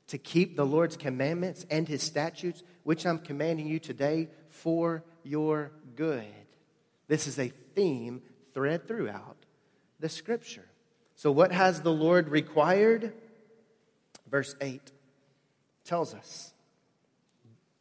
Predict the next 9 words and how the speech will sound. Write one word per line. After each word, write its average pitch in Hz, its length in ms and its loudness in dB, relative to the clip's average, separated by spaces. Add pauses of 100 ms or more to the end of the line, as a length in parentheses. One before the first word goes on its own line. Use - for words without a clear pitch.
(140)
"Do 175 160 2
justice," - 840 -4
or 123 100 -8
seek 180 360 0
justice, - 560 -14 (420)
"love 160 240 4
kindness, 127 800 -2 (480)
and 131 180 -6
walk 123 260 -2